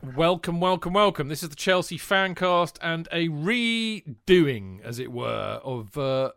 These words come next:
of our old Love Sport radio shows that we used to do on a Friday night at seven o'clock, which we thoroughly, thoroughly enjoyed, uh, until,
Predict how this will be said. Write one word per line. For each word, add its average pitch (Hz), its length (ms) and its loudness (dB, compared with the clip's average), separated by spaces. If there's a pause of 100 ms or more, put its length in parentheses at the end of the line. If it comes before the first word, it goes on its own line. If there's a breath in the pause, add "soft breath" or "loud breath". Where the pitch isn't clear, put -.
(140)
of 135 140 -6
our 143 220 2
old 208 340 2
Love 165 340 2
Sport 151 500 -2
radio 131 520 0
shows 127 420 -4
that 120 80 -10
we 117 120 -10
used 135 240 -8
to 127 60 -16
do 139 380 -6
on 135 140 -6
a 131 60 -8
Friday 151 480 0
night 139 340 -4 (580 soft breath)
at 110 140 -12
seven 151 420 -2
o'clock, - 540 -2 (140)
which 123 380 -10
we 143 200 -10
thoroughly, 123 840 2
thoroughly 127 720 0
enjoyed, 117 640 -4
uh, 120 300 -6
until, 127 560 -6